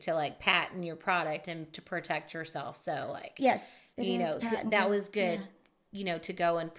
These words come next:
Speaker 1: pitch something like that to make sure, like,
Speaker 2: Mm-hmm.
Speaker 1: well, you've got a patent and you're safe.
Speaker 2: Right. Yeah.
Speaker 1: So,
Speaker 2: So that was a whole
Speaker 1: anyway,
Speaker 2: process.
Speaker 1: any inventors
Speaker 2: That was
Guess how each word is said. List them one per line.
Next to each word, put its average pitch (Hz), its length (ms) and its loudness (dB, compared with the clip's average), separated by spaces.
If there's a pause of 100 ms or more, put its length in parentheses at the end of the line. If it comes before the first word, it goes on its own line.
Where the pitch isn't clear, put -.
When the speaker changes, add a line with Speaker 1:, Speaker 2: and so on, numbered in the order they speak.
(100)
Speaker 1:
pitch 220 240 -2
something 180 420 -4
like 165 240 -4
that 165 240 -2
to 180 100 -8
make 170 160 -4
sure, 175 300 -4
like, 170 140 2
Speaker 2:
Mm-hmm. 247 300 6 (100)
Speaker 1:
well, 190 100 0
you've 175 160 -4
got 170 180 4
a 147 60 0
patent 170 460 0
and 160 140 -4
you're 151 100 -6
safe. - 460 -8 (280)
Speaker 2:
Right. 220 240 4 (140)
Yeah. 185 240 6
Speaker 1:
So, 135 100 -6
Speaker 2:
So - 140 6
that 311 100 12
was 294 120 10
a 233 60 6
whole 208 120 2
Speaker 1:
anyway, 294 180 10 (120)
Speaker 2:
process. 294 60 2
Speaker 1:
any 294 240 2
inventors 269 380 6
Speaker 2:
That 320 100 12
was 302 100 12